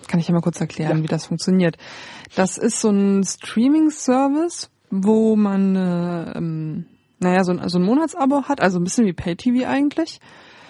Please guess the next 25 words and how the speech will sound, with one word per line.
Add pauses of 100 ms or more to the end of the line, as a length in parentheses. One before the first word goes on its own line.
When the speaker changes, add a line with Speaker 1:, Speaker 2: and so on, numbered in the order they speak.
(340)
Speaker 1:
ähm,
wo
dann
quasi
übers
Internet (1000)
die
ganzen
Serien
und
Filme
und
so
zur
Verfügung
Speaker 2:
Mhm.
Speaker 1:
stehen.
Also
die
haben
ganz
viele
Filme,
die
halt,